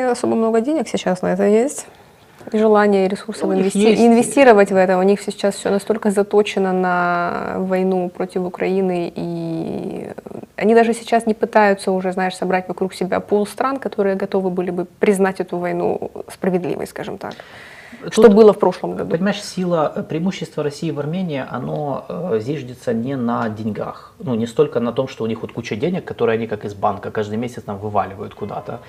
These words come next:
Speaker 2: Э, во-первых, в Армении, ну, не так много, это не такой большой рынок,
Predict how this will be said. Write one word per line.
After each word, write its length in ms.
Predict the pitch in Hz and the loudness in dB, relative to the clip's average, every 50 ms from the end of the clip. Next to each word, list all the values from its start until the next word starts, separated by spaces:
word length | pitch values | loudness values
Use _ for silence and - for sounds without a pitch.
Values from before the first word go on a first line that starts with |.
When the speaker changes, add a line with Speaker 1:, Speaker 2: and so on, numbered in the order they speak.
| - - - - - - - - - - | -20 -20 -20 -20 -20 -20 -20 -20 -14 -6
Speaker 2:
Э, 180 | - 123 113 110 | -2 0 0 2
во-первых, 340 | 107 127 127 170 170 - - | 2 2 2 0 0 0 -2
в 40 | 139 | -2
Армении, 440 | 135 143 156 147 139 135 117 110 - | -2 -2 -2 -2 -2 -2 -2 -2 -4
ну, 340 | 117 117 - 123 131 123 110 | -4 -6 -4 -4 -4 -2 0
не 160 | 113 117 120 | 0 0 0
так 260 | 117 - 135 127 - | 0 0 -2 -2 -2
много, 380 | - 117 117 120 120 117 107 104 | -2 -2 0 0 0 0 0 0
это 220 | 104 110 107 - 117 | 0 0 0 -2 -2
не 200 | 117 120 117 110 | -2 -2 -2 -4
такой 300 | - - 110 107 123 120 | -6 -6 -6 -4 -4 -4
большой 320 | - 110 107 - - 104 | -4 -4 -6 -6 -6 -4
рынок, 380 | 104 151 156 156 151 - - | -2 -2 -4 -4 -8 -10 -12